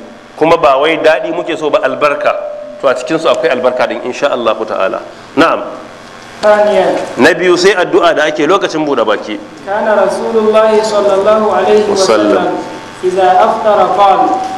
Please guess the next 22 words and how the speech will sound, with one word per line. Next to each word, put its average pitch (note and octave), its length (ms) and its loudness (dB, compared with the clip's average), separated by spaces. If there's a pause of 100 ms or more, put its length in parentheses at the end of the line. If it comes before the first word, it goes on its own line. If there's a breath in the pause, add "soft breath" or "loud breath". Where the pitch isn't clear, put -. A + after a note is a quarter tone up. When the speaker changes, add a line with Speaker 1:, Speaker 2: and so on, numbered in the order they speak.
(600)
Speaker 2:
"ذهب F#3 280 2 (120)
الظمأ A3 360 0 (200)
وابتلت A3 640 0
العروق G#3 640 0 (160)
وثبت G3 460 0 (180)
الأجر G3+ 360 -2 (200)
إن F#3 80 -8
شاء G3 320 -2
الله." F3+ 280 2 (520)
Speaker 1:
Fiyayyen G3 420 2 (540)
Speaker 2:
رواه G3 320 2 (160)
أبو F#3 240 -4
داود. F3+ 560 2
Speaker 1:
Fiyayyen G3+ 480 4
halitta, G3+ 400 2
tsira F#3+ 340 2
da F3+ 140 0
aminci F#3 340 0
su - 60 -4
tabbata F#3 400 2
a E3+ 40 2
gare F3 200 2